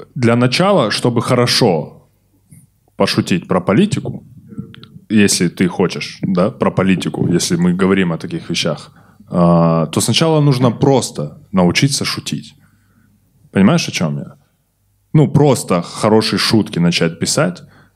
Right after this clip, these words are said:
М-, в-, многие, э, комики г-, гонятся вот за тем, а, о чём ты говоришь, вот про политику, чтобы люди просто услышали то, что они вот, м, э, хотят. Вот, да, давай, блядь,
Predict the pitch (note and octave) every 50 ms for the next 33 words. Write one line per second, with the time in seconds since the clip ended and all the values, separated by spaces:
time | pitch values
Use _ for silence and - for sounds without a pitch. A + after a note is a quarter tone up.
0 | _ _ _ _ - A2 G#2+ A#2 A2+ B2+ C3 A2+ G#2+ A#2 B2 C3 A#2 A2+ B2 D3
1 | C3+ A#2+ C3 B2 A#2+ A#2+ G#2+ G2+ F#2+ G2 G2 G2 F#2+ F#2+ F#2+ F#2 - F3 G3+ G#3+
2 | F#3+ D3+ - - - - - - - - - - F#2+ G#2+ G2+ G#2 G#2+ G#2+ G2+ F#2+
3 | F#2+ F#2 F#2 F2+ F2+ F2+ F2+ F2 F2+ F2 F2+ F2+ F#2 A2+ C#3+ C3+ G#2 F2 D#2 -
4 | - D#2+ D2+ D#2+ F#2+ F#2+ F2 F2+ F#2 F#2 F2+ C#3 D3+ E3+ F3 D#3+ - - - -
5 | - _ _ _ - - F#2+ F2+ F2 E2+ E2+ E2+ E2+ E2 E2 E2 D#2+ D2+ - -
6 | - G2+ - A2+ G2+ F2+ G2 F2+ E2+ E2 - - F2+ E2+ - - G2+ F#2 E2+ -
7 | G2 A2 B2+ B2 - - - G2 F2+ G2+ F#2 - - - - - A2 A#2 A2+ A#2
8 | G#2 A2 A2+ G#2+ G#2 - A2 G2 F#2+ - - A#2+ G#2+ - - G2 F2 F2 - G2
9 | F#2 - - G2+ F2+ F2 F2+ F2 E2+ E2 E2 D#2 - - - - - - - _
10 | _ - - F2+ F2 E2+ E2+ E2+ E2+ E2 E2+ E2+ E2 E2 E2 E2 D#2+ E2 - -
11 | - - - G#2 D#2+ D#2 - F2+ E2+ D#2+ - D#2 E2+ D2+ - - - F#2 A#2+ A#2+
12 | G#2+ G#2+ G#2+ G#2+ A2+ A2 G2+ F2+ E2+ F#2 F#2 G#2 G#2 G#2 G#2 F#2+ F2+ F2 E2 F2+
13 | E2+ D2+ D#2+ D#2 - - -